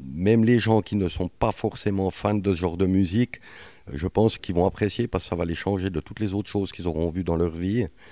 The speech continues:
Et puis au milieu de cela, il y a un groupe que je suis depuis quinze, vingt ans et je pense qu'il se produit pour la première fois, euh, en Suisse, euh, romande.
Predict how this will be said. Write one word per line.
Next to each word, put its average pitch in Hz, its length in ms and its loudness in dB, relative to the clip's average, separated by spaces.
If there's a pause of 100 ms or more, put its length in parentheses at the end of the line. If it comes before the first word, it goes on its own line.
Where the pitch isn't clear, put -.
(580)
Et - 140 0
puis - 300 2
au 113 120 10
milieu 110 380 8
de 104 140 8
cela, 107 380 4
il 101 60 4
y 95 40 4
a 95 40 6
un 101 80 6
groupe 98 260 -2
que 90 120 0
je 85 100 2
suis 92 280 2
depuis 85 280 -6
quinze, 90 340 0
vingt 101 380 4
ans 107 220 6 (580)
et 101 120 -4 (200)
je 104 120 4
pense 139 280 6
qu'il 104 120 -6
se - 40 -10
produit 113 260 4
pour - 140 2
la 87 80 6
première 113 420 2
fois, 104 360 4
euh, 87 100 2
en 85 140 2
Suisse, - 400 -6
euh, 90 280 4
romande. 90 640 4